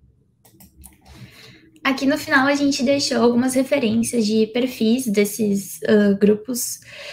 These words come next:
ah, de mulheres na computação, ah, e, e de outros recortes também que, que são importantes, ah, da gente incluir no nosso, na nossa comunidade.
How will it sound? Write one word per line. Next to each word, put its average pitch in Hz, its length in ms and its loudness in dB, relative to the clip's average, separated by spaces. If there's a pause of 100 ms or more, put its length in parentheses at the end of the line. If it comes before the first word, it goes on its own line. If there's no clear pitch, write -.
(540)
ah, 220 200 8
de 214 140 6
mulheres 220 480 6
na 226 120 2
computação, 262 800 0 (200)
ah, 226 760 4 (640)
e, 226 360 4
e 226 40 6
de 233 100 4
outros 254 260 0
recortes 233 460 -2
também 220 440 0
que, 196 560 -2 (160)
que - 180 -10
são 202 160 0
importantes, 202 960 0
ah, 208 320 2
da 196 180 2
gente 202 440 2
incluir 202 680 4
no 240 120 2
nosso, 196 380 0 (920)
na 220 140 4
nossa 196 240 2
comunidade. 208 680 2